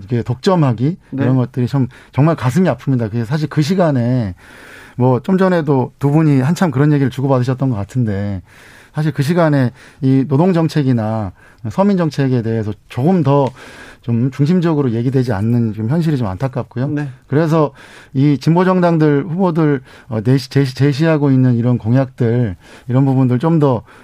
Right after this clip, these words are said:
Speaker 1: 유심히 살펴봐 주시면 고맙겠습니다.
Speaker 2: 알겠습니다. 후보님.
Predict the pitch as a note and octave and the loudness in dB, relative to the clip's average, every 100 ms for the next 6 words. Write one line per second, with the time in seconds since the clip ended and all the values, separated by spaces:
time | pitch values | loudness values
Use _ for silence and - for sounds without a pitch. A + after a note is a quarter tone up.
0 | - B2+ F3 F3+ D#3 E3+ E3 C#3+ B2 B2 | -4 0 2 2 0 0 0 0 0 -2
1 | G#2+ A2+ A2 A2+ - G#2 F#2+ C#3+ C#3+ C3+ | -2 -4 -4 -8 -8 -8 -8 -6 -6 -6
2 | B2+ A2+ B2 A#2+ - - - - - A#3 | -8 -10 -10 -12 -18 -20 -20 -10 -2 2
3 | A3 A3+ B3+ | 4 4 4